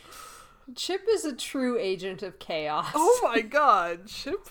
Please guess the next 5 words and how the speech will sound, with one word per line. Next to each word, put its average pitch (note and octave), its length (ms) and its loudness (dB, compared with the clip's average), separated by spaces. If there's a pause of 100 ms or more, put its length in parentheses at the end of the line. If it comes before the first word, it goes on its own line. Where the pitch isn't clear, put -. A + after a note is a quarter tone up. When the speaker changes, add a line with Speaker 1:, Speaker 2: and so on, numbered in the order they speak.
Speaker 2:
is G#3 200 -4 (120)
an G3 120 -8
upsetting, E4+ 800 -6 (1300)
horrifying B3 600 -6
man. A#2+ 480 -12